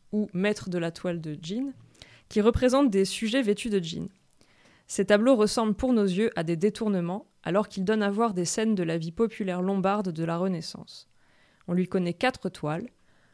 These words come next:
le barbier, petit mendiant avec une part de tourte,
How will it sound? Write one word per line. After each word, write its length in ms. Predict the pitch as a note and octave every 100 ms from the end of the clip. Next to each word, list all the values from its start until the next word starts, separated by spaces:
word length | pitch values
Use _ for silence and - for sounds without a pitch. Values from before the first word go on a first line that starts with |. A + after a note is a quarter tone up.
| _ _ -
le 160 | F#3+
barbier, 500 | F#3+ G#3 G#3 E3+ F#3+ - _ _ - - _
petit 300 | C4+ C4 C#4
mendiant 380 | C4+ B3+ A#3 A#3
avec 260 | F3+ F3+
une 140 | F3+ F#3+
part 240 | A#3+ B3
de 80 | G#3+
tourte, 500 | G#3+ F#3+ - -